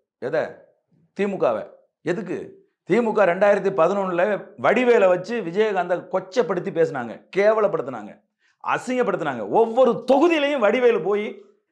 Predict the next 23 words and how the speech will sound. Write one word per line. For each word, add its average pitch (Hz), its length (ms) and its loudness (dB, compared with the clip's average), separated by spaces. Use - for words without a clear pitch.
என்ன 202 300 0
கேப்டன் 240 500 2
அப்படின்னா, 196 460 -2
எது 180 200 0
தண்ணி 226 280 2
அடிக்கிறதுல 180 400 0
கேப்டனா, 175 520 0
இல்ல 190 260 0
வந்து 196 300 0
கப்பல், 180 720 0
அஹ், 151 220 -2
விடுறதுல 151 420 0
கேப்டனா 151 420 -2
அப்படின்லாம் 170 420 -4
கேட்டு 214 360 0
அவரை 156 360 -2
இழிவு 285 280 -2
செஞ்சாங்க. 180 560 -2
அதை 110 220 -4
அப்படியே 226 580 4
தாங்க 294 400 2
முடியாத 202 460 0
விஜயகாந்த் 143 840 -4